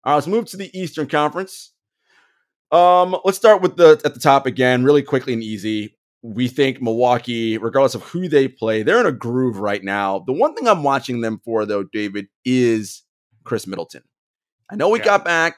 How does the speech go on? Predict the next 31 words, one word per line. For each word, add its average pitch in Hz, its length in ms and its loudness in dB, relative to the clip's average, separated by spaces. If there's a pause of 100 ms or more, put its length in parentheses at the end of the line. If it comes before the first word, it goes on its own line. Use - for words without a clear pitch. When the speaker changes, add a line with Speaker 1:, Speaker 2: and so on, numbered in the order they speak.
(100)
Speaker 1:
and 139 100 -2
he's 143 380 -4 (420)
been 156 320 -4
mostly 165 480 -2
fine. 107 600 -2 (1080)
I 139 80 -2
feel 202 340 -2
like 202 240 0
he's 180 180 -12
on 180 260 0
the 165 160 -10
other 180 200 2
side, 196 520 -2
like, 135 400 -4
of 156 360 2
his 160 220 -2
peak - 380 -14
years. 202 500 0
Speaker 2:
He, 165 140 -4
he, 127 140 -16 (100)
Speaker 1:
He's 190 40 0 (100)
just 143 40 -6
Speaker 2:
he 170 140 6
Speaker 1:
a - 20 8
Speaker 2:
hurt 214 140 4
his 151 100 -2
knee 180 140 2
a 180 80 2
little 131 180 -2
bit 117 140 -8
too 123 360 -10